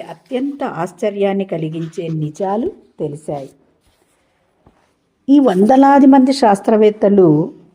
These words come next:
ఈ విషయాన్ని ధృవీకరించారు. మానవుని చేతన చాలా సూక్ష్మాన్ని గ్రహిస్తుంది, భవిష్యత్తును దర్శిస్తుంది,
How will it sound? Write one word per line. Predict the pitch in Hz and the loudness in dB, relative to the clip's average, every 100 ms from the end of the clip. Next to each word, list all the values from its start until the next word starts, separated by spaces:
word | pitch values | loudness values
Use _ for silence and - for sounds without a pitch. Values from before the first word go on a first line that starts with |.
| 214 | -6
ఈ | |
విషయాన్ని | 226 202 240 226 247 262 - - _ _ _ | -4 -2 2 4 4 2 0 -8 _ _ _
ధృవీకరించారు. | 160 160 165 208 208 180 170 160 147 - _ _ _ _ _ _ _ - | -6 0 2 2 2 2 0 0 -4 -6 _ _ _ _ _ _ _ -10
మానవుని | 185 202 269 311 302 294 - | -2 2 4 6 6 2 2
చేతన | 185 185 196 170 - - _ _ _ _ _ _ _ _ _ _ _ _ | 2 2 2 0 -4 -14 _ _ _ _ _ _ _ _ _ _ _ _
చాలా | 156 151 | -8 -6
సూక్ష్మాన్ని | 185 - 160 165 - 214 208 214 | -6 -6 -8 -10 -8 -2 0 0
గ్రహిస్తుంది, | 196 165 160 156 - 147 143 - _ _ _ _ _ _ _ _ | 2 0 -2 -6 -10 -10 -12 -18 _ _ _ _ _ _ _ _
భవిష్యత్తును | 160 160 190 - 247 214 240 | -6 -2 -2 -2 -2 -2 -2
దర్శిస్తుంది, | 233 175 160 - 214 208 - 160 147 151 | -2 -2 -2 -2 -4 -4 -4 -4 -4 -10